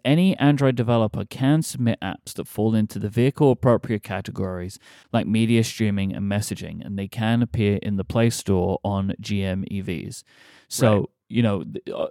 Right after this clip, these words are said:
Speaker 1: like CarPlay, in a way, you can have an application that can be kind of rubber stamped to be used in that environment, and Android Auto does the same.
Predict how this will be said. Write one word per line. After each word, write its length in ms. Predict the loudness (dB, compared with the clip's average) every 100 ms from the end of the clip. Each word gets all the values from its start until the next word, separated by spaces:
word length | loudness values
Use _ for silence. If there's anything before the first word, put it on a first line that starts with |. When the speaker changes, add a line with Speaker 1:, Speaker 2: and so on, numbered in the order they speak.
| 2
Speaker 1:
like 360 | 4 4 0 -20 _
CarPlay, 720 | 4 4 4 -2 -6 -2 -2 -4 _ _ -6
in 100 | -4
a 80 | -2
way, 180 | -4
you 220 | -4 -4 -4
can 160 | -2 0
have 200 | 0 2
an 80 | 0
application 760 | -2 -6 -6 -6 -6 -6 -6 _ _ _ _
that 280 | -4 -4 -4
can 460 | 2 4 6 4
be 220 | 4 0 0
kind 260 | -2 -2 -2
of 180 | 0 2
rubber 240 | 4 2
stamped 640 | -2 -2 -2 -4 _ -20 _ -12
to 500 | -6 -4 -4 -8 -12 _ _ _ _ _
be 80 | -4
used 560 | 4 6 6 2 -6 -6
in 160 | -4
that 140 | -4 -6
environment, 560 | -4 -4 -4 -8 -14 -8
and 220 | -8 -4
Android 340 | -4 -2 -4 -6
Auto 220 | -12 -14
does 120 | -14
the 60 | -18
same. 240 | -18